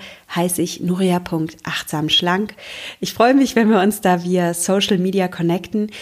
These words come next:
Ich werde auch in Zukunft öfter solche Fragen in Videos beantworten. Das heißt, wenn du eine Frage hast, schreib sie mir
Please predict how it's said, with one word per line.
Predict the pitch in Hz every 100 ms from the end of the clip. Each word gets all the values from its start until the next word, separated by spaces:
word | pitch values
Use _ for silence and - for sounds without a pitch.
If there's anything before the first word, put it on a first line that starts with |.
| - -
Ich | - - 170
werde | 190 247 277 254
auch | 208 214
in | 208
Zukunft | 196 220 214 208 202 98 - - - _
öfter | 175 - 196 170
solche | 160 156 165
Fragen | - - 156 151 151
in | 165
Videos | 160 170 165 -
beantworten. | 160 160 156 165 151 180
Das | 175 165
heißt, | 185 185
wenn | 190
du | 202
eine | 226 202
Frage | 202 - 208 226 196
hast, | 202 311 - - - - - - -
schreib | - 214 240
sie | -
mir | 226 214